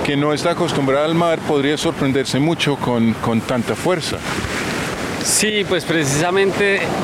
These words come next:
Speaker 2: por eso se, se prohibió el surf en el sector del Tayrona, dentro del parque, porque ya las corrientes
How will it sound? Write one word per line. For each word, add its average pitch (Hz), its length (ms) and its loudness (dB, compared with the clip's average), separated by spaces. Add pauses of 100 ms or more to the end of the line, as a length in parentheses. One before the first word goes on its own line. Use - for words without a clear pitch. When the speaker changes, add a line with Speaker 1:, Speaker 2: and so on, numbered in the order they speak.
(220)
Speaker 2:
por 170 160 2
eso 165 300 2
se, 190 420 2
se 165 200 0
prohibió 147 680 2
el 160 140 2
surf 165 480 2 (760)
en 147 580 2
el 127 160 0
sector 123 440 0
del 139 180 0
Tayrona, 135 560 2
dentro 127 340 2
del 117 140 0
parque, 139 340 -2
porque 120 280 0
ya 123 120 0
las 139 160 0
corrientes 147 460 0